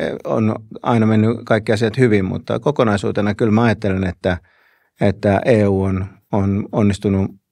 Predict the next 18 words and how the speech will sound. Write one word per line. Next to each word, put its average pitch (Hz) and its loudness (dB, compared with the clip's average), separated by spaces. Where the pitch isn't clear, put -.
ö, 135 -2
ratkaisemaan 101 0
paljon, 98 0
ö, 127 0
e-, 117 2
Euroopan 113 2
tasoisia 110 2
ongelmia 104 2
ja 101 2
että 95 -2
Euroopassa 110 2
menisi 110 2
huonommin, 98 2
jos 92 -6
ei 98 0
olisi 87 -4
E - -4
U:ta. - -12